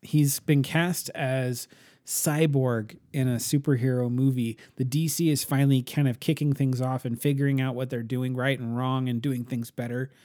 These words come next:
And it's only gonna get better from here. But his experience, uh, with Joss Whedon's behavior, uh, his experience with,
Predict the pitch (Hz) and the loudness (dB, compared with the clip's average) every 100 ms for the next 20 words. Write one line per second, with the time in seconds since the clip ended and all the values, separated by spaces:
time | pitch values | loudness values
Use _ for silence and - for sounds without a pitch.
0 | - - _ _ _ - 131 127 127 123 | -20 -20 _ _ _ -2 0 0 -2 -4
1 | - 147 - 156 147 139 131 123 110 113 | -6 -8 -2 2 2 2 2 0 -4 -4
2 | 117 - 123 113 135 123 113 139 120 - | -4 -6 -10 -4 -2 -2 -2 -2 -2 -6
3 | _ _ _ _ _ 147 147 165 - 123 | _ _ _ _ _ 2 2 0 -2 -2
4 | 147 135 113 - - - _ 127 117 117 | 0 -2 -4 -8 -10 -12 _ -6 -4 -4
5 | 117 123 127 123 - - _ _ - 135 | -6 -4 -4 -4 -8 -20 _ _ -4 -2
6 | 117 - 131 123 123 120 - 117 104 143 | -2 -2 0 0 -2 -4 -6 -8 -2 2
7 | 156 156 156 147 143 143 143 _ _ _ | 4 6 4 4 4 2 -2 _ _ _
8 | 135 127 123 123 127 135 139 - 139 135 | -6 -4 -4 -2 0 0 -4 -2 -2 0
9 | 131 120 - 127 123 113 117 - | 0 -4 -6 -4 -2 -4 -8 -18